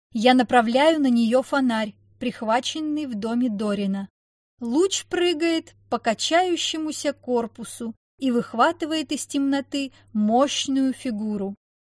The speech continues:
Это Дорин. Я вижу, как он переваливает через борт тело человека. «Кирилл!» Это его крик я слышала на подходе. Но сейчас он молчит и быстро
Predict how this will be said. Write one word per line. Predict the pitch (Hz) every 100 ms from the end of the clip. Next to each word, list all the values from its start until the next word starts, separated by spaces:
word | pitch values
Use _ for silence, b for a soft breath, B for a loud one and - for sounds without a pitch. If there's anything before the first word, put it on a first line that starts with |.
| _
Это | 269 349 - 349
Дорин. | 254 214 226 220 214 208 - _ _ _
Я | 226 240
вижу, | 247 294 269 247
как | 254 240
он | 285 254
переваливает | 262 254 262 277 269 254 233
через | - 254 240
борт | 214 226 349 349 - - -
тело | - 302 311 311
человека. | - 311 294 277 269 - 185 185 _ _ _ _ _
«Кирилл!» | - 359 381 392 349 247 196 _ _ _ _
Это | 359 370 370
его | 349 359 339 370
крик | - 277 349 392 -
я | 262
слышала | 277 - 359 330 349 320
на | 320
подходе. | 320 339 - - 320 233 214 226 _ b b b b
Но | 240
сейчас | 262 254 - 285 262
он | 285
молчит | 269 285 285 - 349 370 - _ _
и | - 285
быстро | 233 262 370 349 - 403